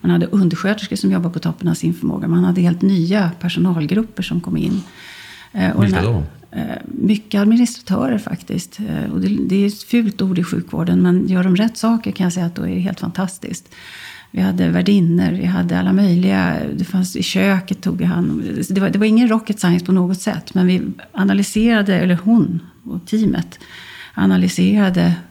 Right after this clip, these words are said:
Speaker 1: varje steg väldigt noga. Men bara en sån sak som journalföring, de, de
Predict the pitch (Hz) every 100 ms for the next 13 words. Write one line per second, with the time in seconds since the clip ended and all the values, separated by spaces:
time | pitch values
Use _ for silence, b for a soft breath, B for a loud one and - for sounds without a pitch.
0 | - 190 180 180 - 214 160 - 170 -
1 | - - - 175 - B B B B B
2 | B B B B B B - 226 226 208
3 | 220 233 226 185 - 196 185 202 214 208
4 | 180 170 214 240 208 - 170 180 180 196
5 | 202